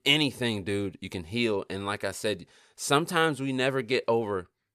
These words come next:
things. Sometimes things are always gonna be bothering us and coming up. But if you start changing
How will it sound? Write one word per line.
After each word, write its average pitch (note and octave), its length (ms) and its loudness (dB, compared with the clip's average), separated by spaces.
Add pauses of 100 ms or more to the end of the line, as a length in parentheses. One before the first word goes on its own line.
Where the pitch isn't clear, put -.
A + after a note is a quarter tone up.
(400)
things. G2+ 280 -2
Sometimes B2 540 2
things A#2+ 300 0
are A2 140 2
always A2 340 4
gonna G#2+ 220 -4
be G#2 400 -6 (400)
bothering G2+ 360 2
us G2 160 -4
and F#2 80 -6
coming G2+ 280 -4
up. F#2 180 -4 (920)
But F#2 140 -4
if F2 120 -10
you F#2 60 -10
start A2+ 380 2
changing G2+ 540 -4